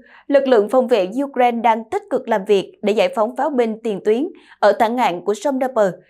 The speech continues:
trong khu vực tạm thời bị chiếm đóng của vùng Kherson. Natalia Gumeniuk, người đứng đầu trung tâm báo chí của Bộ Chỉ huy Tác chiến miền Nam, đã tuyên bố điều này trên sóng truyền hình Radony Noviny.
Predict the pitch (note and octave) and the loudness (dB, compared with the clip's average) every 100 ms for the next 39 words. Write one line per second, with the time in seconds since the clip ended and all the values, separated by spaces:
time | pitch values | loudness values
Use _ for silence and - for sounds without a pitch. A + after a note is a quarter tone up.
0 | _ - D#4 D#4+ D4+ F#3+ - G3+ F3 F3 | _ -2 0 0 2 0 2 2 2 0
1 | G#3+ G3+ G3 F3+ E3+ A#3 B3+ A3 E4 - | -2 0 0 -2 -2 -4 0 0 0 -2
2 | F#3+ G#3 F3 G#3+ G3+ A#3 A3+ - _ _ | 0 0 -2 -2 -2 0 -2 -4 _ _
3 | _ _ _ _ C4+ D4 D4 C#4 C4 B3+ | _ _ _ _ 2 2 4 2 4 4
4 | B3 A#3+ A#3+ A3 G#3 G3+ D#4 F#4 _ _ | 4 2 -2 0 0 0 0 -2 _ _
5 | - E3+ B3+ D#4 C4 G#3 B3+ A#3+ A#3 C4 | 0 2 4 4 4 4 0 -2 2 0
6 | C#4+ B3+ C4 F#4 A3+ A3 G#3+ F#3 F#3+ G3 | 0 -2 -2 -2 -2 2 2 0 0 0
7 | A3+ A#3+ A#3+ D#4+ - B3 D4 F4 G#3+ F#3+ | 0 -2 -2 -6 -6 -6 -4 -2 -2 0
8 | A#3 A3 _ _ _ A#3 A#3+ D#4 C4+ C4 | 0 -2 _ _ _ 0 0 0 2 2
9 | F#4+ C#4+ A3+ A3 G3 G3 A#3+ A#3 B3+ A#3+ | 2 0 2 2 0 -2 -4 -2 -4 -2
10 | F#4+ - A3+ G3+ G#3 F#3 D#3+ B3+ C4 C4 | -4 -2 -2 0 -2 -4 -2 0 0 0
11 | A#3+ A3+ A3 A3 G#3 G#3 G#3+ G#3+ G3+ G3 | 0 0 -2 -4 -4 0 0 0 -2 -2